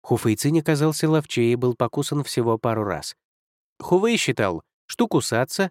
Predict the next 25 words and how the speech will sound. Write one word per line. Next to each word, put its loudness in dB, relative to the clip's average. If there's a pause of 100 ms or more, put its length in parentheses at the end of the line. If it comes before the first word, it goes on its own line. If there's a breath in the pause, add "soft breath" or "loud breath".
(120)
царапаться 2
или -2
выдирать 2
клочки 0
шерсти 0
во 2
время 0
спора 2
или -2
обсуждения 0
весьма 0
по-лисье, -2 (360)
так 2
что 0
остался 0
этим 2
доволен 4
и 0
ухмыльнулся 2
лисьей 2
лыбой 4
от -2
уха 2
до 2
уха. -4